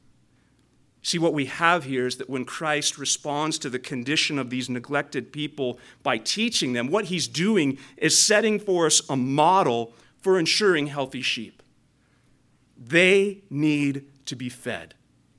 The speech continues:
Meaning, if we want to care for God's people, and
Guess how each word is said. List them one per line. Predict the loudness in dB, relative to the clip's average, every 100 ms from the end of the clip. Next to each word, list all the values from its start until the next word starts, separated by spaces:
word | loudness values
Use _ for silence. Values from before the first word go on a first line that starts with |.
| _ _
Meaning, | 2 6 6 4 0 -12 _ _ _ _ _ -20 _ -10
if | -8
we | -2 0
want | 0 -2 -2
to | -8
care | -8 -6 -4 -4
for | -8 -10
God's | -8 -6 -8
people, | -12 -14 -16 -20 _ _ _ _ _ _ _ _ _ _ _ _
and | -4 -2 -4